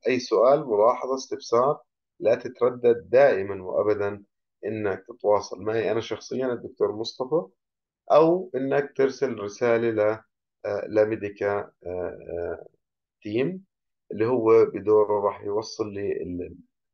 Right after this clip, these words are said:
الشيء اللي بدك إياه، أو هو ممكن من خلالهم تستطيع، آه، معالجة المشاكل اللي ممكن تظهر عندك إذا كانت مشاكل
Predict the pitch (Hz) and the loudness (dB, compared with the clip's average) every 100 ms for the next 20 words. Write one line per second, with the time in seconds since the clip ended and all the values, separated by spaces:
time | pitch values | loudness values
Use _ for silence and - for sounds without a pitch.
0 | _ _ - - 95 82 92 90 95 - | _ _ -12 -2 -2 -2 -8 -8 -10 -8
1 | 101 98 98 _ _ _ _ - 120 123 | -2 0 -2 _ _ _ _ 0 2 2
2 | 131 123 117 120 117 120 117 110 104 - | 2 2 0 -2 -4 -2 -2 -6 -6 -2
3 | 113 107 104 98 - - 107 - 110 104 | 0 0 -2 -8 -16 -10 -10 -2 0 0
4 | - _ _ _ _ - 95 90 95 110 | -2 _ _ _ _ -10 -8 -6 -6 -2
5 | 107 101 95 98 - 90 92 92 110 101 | -2 -2 -8 -12 -10 -12 -10 -6 -2 -2
6 | 98 92 95 90 87 90 90 90 95 92 | -4 -8 -8 -8 -8 -8 -4 -4 -4 -6
7 | 92 - 85 - 101 95 - 90 98 - | -6 -6 -12 -4 -4 -4 -10 -10 -10 -8
8 | 90 | -12